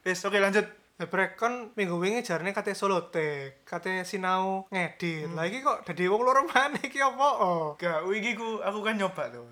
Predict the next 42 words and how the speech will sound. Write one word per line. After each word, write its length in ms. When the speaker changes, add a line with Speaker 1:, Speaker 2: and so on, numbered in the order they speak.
Speaker 1:
Aku 240
wis 80
intro 320
tak 180
jane 220
ya. 160
Wis, 200
wis 260
raka 260
take 200
intro, 680
barano 560
aku 160
kate 260
buka, 460
koyo 180
Aryo 300
aku 160
gak 180
iso. 680
Terus 320
kate 240
assalamualaikum 800
<laughs> 20
kok 160
koyo 220
pengajian. 760
Dadi 400
koyo 260
ambek 240
Aryo 300
ae 160
babado 420
wis 220
ngono. 260
Dadi 240
aku 400
buntu 400
iku. 220
Aku 80
ya 100
ngomong 300